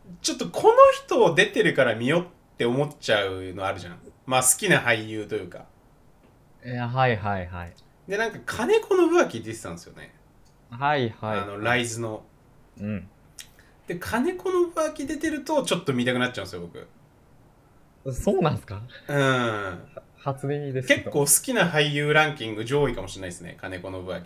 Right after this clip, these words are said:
Speaker 1: は。
Speaker 2: あのね、モテキの映画にも出てた。
Speaker 1: 出てた。
Speaker 2: うん。
Speaker 1: その、いや、だからもう、なんか派手な嫌なやつの役なんだろうなっていう、その金子信明を見たいんですよね。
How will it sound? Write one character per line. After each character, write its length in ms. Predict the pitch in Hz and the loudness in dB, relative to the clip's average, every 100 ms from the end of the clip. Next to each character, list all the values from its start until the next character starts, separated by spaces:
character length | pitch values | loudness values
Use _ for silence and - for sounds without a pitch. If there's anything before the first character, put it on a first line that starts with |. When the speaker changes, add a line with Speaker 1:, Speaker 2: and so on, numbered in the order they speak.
| - | -14
Speaker 1:
は。 100 | - - _ _ _ _ _ _ _ _ _ | -18 -20 _ _ _ _ _ _ _ _ _
Speaker 2:
あ 60 | 117 | -6
の 140 | 120 113 | -4 -2
ね、 260 | 131 139 - | -2 -2 0
モ 160 | 127 | 0
テ 140 | 131 131 | 2 2
キ 100 | 117 | 0
の 140 | 104 | 2
映 160 | 107 110 | 2 2
画 80 | |
に 100 | 113 | 0
も 140 | 107 95 | -2 -4
出 100 | 98 | -6
て 100 | 95 | -8
た。 160 | - 85 | -10 -8
Speaker 1:
出 200 | 123 127 | -4 -4
て 140 | 117 | -4
た。 440 | 104 95 87 87 - _ _ - | -4 -6 -6 -10 -16 _ _ -16
Speaker 2:
う 40 | |
ん。 20 | |
Speaker 1:
そ 220 | 147 131 120 | -8 -6 -6
の、 540 | 120 120 117 113 - - - | -6 -6 -6 -8 -12 -18 -4
い 60 | |
や、 80 | 170 | 0
だ 120 | 185 | 0
か 80 | 175 | 0
ら 100 | 123 | -4
も 440 | 117 117 104 - - - - | -4 -4 -4 -8 -12 -16 -8
う、 60 | |
な 100 | 156 | -4
ん 80 | 175 | -4
か 80 | 170 | -4
派 260 | 104 - 180 | -6 -2 2
手 120 | 277 | 4
な 120 | 220 | 4
嫌 160 | 156 226 | 4 6
な 80 | |
や 160 | 185 165 | 4 4
つ 340 | - 123 117 | 0 -4 -4
の 100 | 110 | -2
役 260 | 107 123 151 | -2 0 4
な 120 | 147 | 4
ん 220 | 123 113 | 4 -2
だ 120 | - 110 | -4 -2
ろ 120 | 107 | -2
う 20 | |
な 200 | 110 135 | 0 0
っ 140 | 143 - | -2 -6
て 80 | 107 | -10
い 60 | |
う、 40 | 90 | -6
そ 180 | 165 | -4
の 120 | 196 220 | -2 -2
金 280 | - 208 | 0 0
子 120 | 214 202 | 0 -2
信 100 | 196 196 190 | -2 2 2
明 60 | 123 | 2
を 20 | |
見 140 | 104 104 | -4 -2
た 100 | 120 | -2
い 60 | |
ん 20 | 104 | -2
で 60 | |
す 100 | 90 | -6
よ 80 | 87 | -14
ね。 180 | - | -18